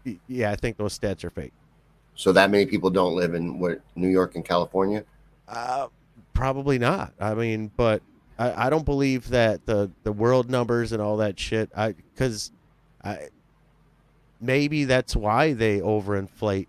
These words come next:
Speaker 1: the, the bots on all these social media, um,
Speaker 2: Huh.
Speaker 1: platforms,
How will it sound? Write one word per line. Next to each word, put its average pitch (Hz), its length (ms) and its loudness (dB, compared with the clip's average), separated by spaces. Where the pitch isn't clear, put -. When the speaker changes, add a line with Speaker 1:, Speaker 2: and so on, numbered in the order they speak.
Speaker 1:
the, 98 380 -2
the 104 100 -2
bots 95 720 -4
on 101 260 -4
all 98 340 -2
these 92 680 -6
social 98 440 -6
media, 95 380 -2
um, 80 460 -8
Speaker 2:
Huh. 107 80 0
Speaker 1:
platforms, 90 600 -4